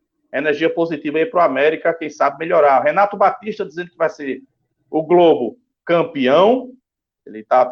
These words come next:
achando que o Globo vai ser campeão e, e ele tá dizendo que o América vai ficar sem série, né? Só jogando o Campeonato Potiguar. Das duas, uma. Ou é Globo ou é A B C, o grande Renato aí, né? E ele concorda com o Ícaro,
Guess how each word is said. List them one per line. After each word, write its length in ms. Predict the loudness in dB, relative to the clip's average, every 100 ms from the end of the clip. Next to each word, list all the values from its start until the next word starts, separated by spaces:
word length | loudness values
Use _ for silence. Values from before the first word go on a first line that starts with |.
| 0
achando 320 | -2 -4 -4
que 60 | -4
o 40 |
Globo 200 | -4 -2
vai 80 | -2
ser 120 | -4
campeão 560 | -6 -6 -4 0 0 0
e, 100 | -4
e 200 | -2 -2
ele 160 | 0
tá 120 | 0 0
dizendo 200 | 0 0
que 60 |
o 40 | 0
América 400 | 2 0 2 2
vai 100 | 0
ficar 200 | 0 0
sem 180 | -2
série, 540 | -4 -2 2 4 4 2
né? 140 | 0
Só 180 | 0 0
jogando 500 | 2 0 -2 -4 -8 _ _ _ _
o 140 | -8 -2
Campeonato 500 | 0 2 2 0 0
Potiguar. 460 | -2 -2 -4 0
Das 220 | 0 0
duas, 280 | -2 -4 -4
uma. 160 | -6 -4
Ou 140 | 0
é 80 | 0
Globo 340 | 2 2 4
ou 40 | 2
é 60 |
A 60 | 2
B 160 | 0 -4
C, 340 | -4 -2 -2
o 120 | -4 -4
grande 280 | -2 -2
Renato 480 | -2 -2 0 -2 0
aí, 160 | -2 -4
né? 160 | -6
E 60 | -8
ele 120 | -10
concorda 640 | -10 -12 -4 -2 -2 -6 -10 _ _ _
com 380 | -4 0 0 -2
o 180 | -10 -8
Ícaro, 640 | -6 -8 -6 -4 -2 -4